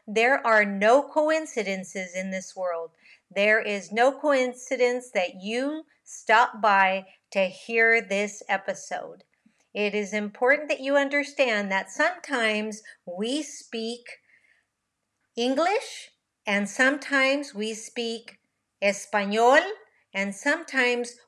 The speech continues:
we speak Spanglish. Hablamos español, hablamos inglés,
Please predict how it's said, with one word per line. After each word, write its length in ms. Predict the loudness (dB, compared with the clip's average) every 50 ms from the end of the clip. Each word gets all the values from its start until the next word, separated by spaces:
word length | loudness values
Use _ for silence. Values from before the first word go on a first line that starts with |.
| _ _
we 340 | -10 -6 -4 -4 -4 -4 -6
speak 480 | -8 -10 -16 -14 -10 -10 -10 -10 -12
Spanglish. 840 | -16 -18 -18 -6 _ -2 0 0 -2 -4 -6 -8 -8 -10 -12 -16 -18 -20 -20 -14 _ 0
Hablamos 600 | 0 0 2 2 2 2 2 -2 -4 -4 -4 -6
español, 720 | -6 -6 -8 -8 -6 -6 -6 -4 -2 0 2 2 2 0 -2 -4 -10 -16 -20 -10 _
hablamos 640 | -2 0 2 4 2 2 2 2 -2 -6 -6 -6 -8
inglés, 760 | -10 -10 -6 -4 0 2 4 4 4 4 2 0 -4 -8